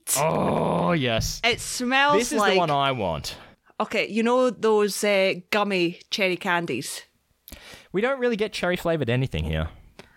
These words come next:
Speaker 1: But I know, I'm very familiar with cherry candy.
Speaker 2: Like che-, uh, Haribos.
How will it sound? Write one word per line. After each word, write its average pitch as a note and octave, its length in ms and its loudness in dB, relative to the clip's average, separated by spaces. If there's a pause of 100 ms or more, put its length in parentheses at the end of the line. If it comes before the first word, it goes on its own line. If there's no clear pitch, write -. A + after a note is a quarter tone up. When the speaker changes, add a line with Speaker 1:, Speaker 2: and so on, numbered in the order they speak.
(320)
Speaker 1:
But G3+ 160 0
I F#3+ 100 0
know, F#3+ 140 0
I'm F3+ 220 0
very D3+ 200 2
familiar G#2+ 320 -2
with E2 120 -2
cherry F#2 300 -2
candy. D#2 380 -6
Speaker 2:
Like A3 200 -2
che-, C4 320 0
uh, A3+ 600 2
Haribos. A3 680 -2